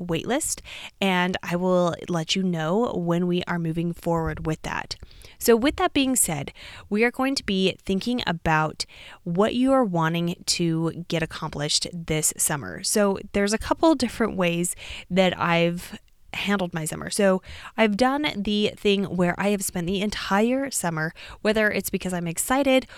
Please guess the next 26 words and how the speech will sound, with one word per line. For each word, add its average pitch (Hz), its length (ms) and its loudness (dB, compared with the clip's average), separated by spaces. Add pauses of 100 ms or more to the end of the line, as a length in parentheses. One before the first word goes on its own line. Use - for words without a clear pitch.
(160)
or 175 560 6
I'm 180 180 4
reflecting 180 680 -2
from 170 340 0
last 160 340 -2
year 170 460 2
and 160 440 -4 (220)
I'm 165 160 -4
wanting 170 280 0
to 165 320 0 (460)
change 240 400 0
some 226 140 0
things, 202 400 0 (380)
I 214 100 0
have 208 180 -4
spent 175 280 -2
the 175 100 0
entire 175 360 -2
summer 165 360 -2 (220)
planning. 135 580 -6 (500)
And 185 400 2
I - 60 -2
have 208 220 -2
planned 180 400 -2
a 180 160 4
lot. 170 520 2